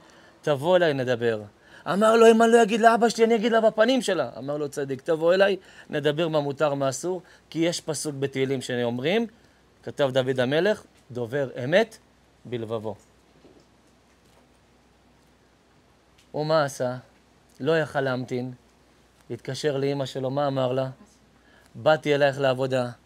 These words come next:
לא מצאתי אותך, נכנסתי למחסן וראיתי אותך עם הגוי הזה, ועכשיו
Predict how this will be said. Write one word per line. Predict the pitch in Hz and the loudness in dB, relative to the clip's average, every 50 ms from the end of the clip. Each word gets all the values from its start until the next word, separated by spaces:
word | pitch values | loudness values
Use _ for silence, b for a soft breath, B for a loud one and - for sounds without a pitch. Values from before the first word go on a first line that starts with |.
| _ _ _ b b b b b b b - | _ _ _ b b b b b b b -2
לא | 127 143 160 | 2 4 4
מצאתי | 165 160 143 - 156 139 127 135 | 4 4 2 2 0 0 0 -2
אותך, | 123 - - 123 120 117 - b b b b b b - | -6 -4 -6 -8 -8 -8 -12 b b b b b b -12
נכנסתי | 139 135 139 165 180 160 - 165 | -10 -8 -4 -4 -4 -2 -2 2
למחסן | 151 156 151 147 131 - - 156 147 147 | 2 4 4 2 0 0 0 0 0 0
וראיתי | 135 135 131 127 143 170 170 - 147 | -2 -2 2 2 2 2 2 0 -2
אותך | 147 135 - 139 120 | -6 -4 -4 -6 -6
עם | 131 131 135 | -4 -2 -2
הגוי | 135 139 127 143 151 143 | -2 0 2 2 4 4
הזה, | 135 131 113 127 127 123 B B B B B B B B - | 2 0 -2 -4 -6 -6 B B B B B B B B -6
ועכשיו | 110 131 147 147 135 - - 185 175 160 156 151 | 0 2 2 2 2 0 0 2 4 4 4 2